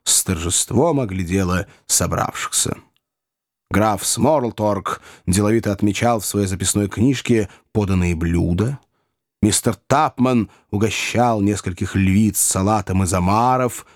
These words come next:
превосходя грацией всех известных доселе разбойников. Мистер Снодгресс, срезав молодого джентльмена, который резал авторов на страницах Итансуилской газеты,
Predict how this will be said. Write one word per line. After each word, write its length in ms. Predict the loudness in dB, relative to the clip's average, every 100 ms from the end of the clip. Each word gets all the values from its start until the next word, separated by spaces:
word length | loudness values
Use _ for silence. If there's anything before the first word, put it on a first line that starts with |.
| _
превосходя 540 | -2 -2 0 -2 -2
грацией 480 | 0 -2 -2 0 -2
всех 320 | 0 -2 -2
известных 560 | 0 0 0 0 -2 -2
доселе 340 | -2 0 0
разбойников. 1000 | 0 -2 -2 0 2 2 2 0 -4 -6 -14 _ _ _ -2
Мистер 340 | 0 0 -2
Снодгресс, 1000 | -2 0 2 2 2 0 0 -2 -2 -4 _ _ -4
срезав 680 | 0 2 2 0 -4 -6
молодого 380 | -2 0 2 0
джентльмена, 760 | 0 0 0 -2 -2 0 0 -2
который 360 | -2 0 0
резал 520 | 0 0 0 0 -2
авторов 500 | 0 -2 -4 -6 -4
на 100 | -2
страницах 680 | -4 -2 0 0 0 -6 -4
Итансуилской 800 | 0 0 0 0 0 -2 -4 -2
газеты, 680 | 0 2 2 2 2 2